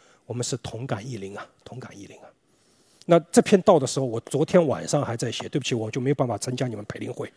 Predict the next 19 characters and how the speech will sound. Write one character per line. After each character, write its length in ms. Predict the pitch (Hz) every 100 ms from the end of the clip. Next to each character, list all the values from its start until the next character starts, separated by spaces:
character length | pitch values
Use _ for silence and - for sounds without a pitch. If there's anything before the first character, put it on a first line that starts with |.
| _ _
啊。 160 | 117 98 - -
我 100 | 123
常 160 | - 156
常 120 | 165
是 140 | -
最 260 | 135 - 165
新 220 | - 180
鲜 180 | 180 175
的 80 | 156
东 120 | 143
西 120 | 135
要， 120 | 139 117 - -
要 100 | 143
赶 240 | 127 95
出 200 | 90 160
来。 200 | 104 90 -
嗯， 100 | 117 107 _ _ _ _ - - _ -
我， 120 | 135 -
我， 100 | -